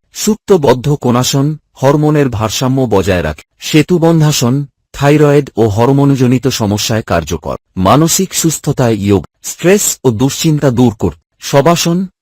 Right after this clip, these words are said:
সম্পূর্ণ বিশ্রাম দেয়। নাডি শুদ্ধি প্রাণায়াম, অল্টারনেট নস্ট্রো ব্রেথিং, মানসিক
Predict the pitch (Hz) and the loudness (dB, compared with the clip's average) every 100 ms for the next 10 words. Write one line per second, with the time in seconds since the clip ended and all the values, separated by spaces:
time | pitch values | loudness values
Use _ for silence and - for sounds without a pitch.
0 | - - 139 131 175 170 170 127 117 - | -10 -2 0 0 0 0 0 2 0 0
1 | 98 78 - _ 104 95 120 180 - 175 | -2 -2 -6 _ -4 0 0 0 -2 -2
2 | 131 151 - 113 120 127 135 151 147 _ | -2 -2 0 0 2 2 0 -2 -6 _
3 | - 156 - 170 156 117 113 127 - 120 | 0 0 2 0 0 2 0 0 0 0
4 | 95 117 - 101 95 _ _ - 95 127 | 2 0 0 -4 -4 _ _ -2 0 2
5 | 139 160 | 0 -4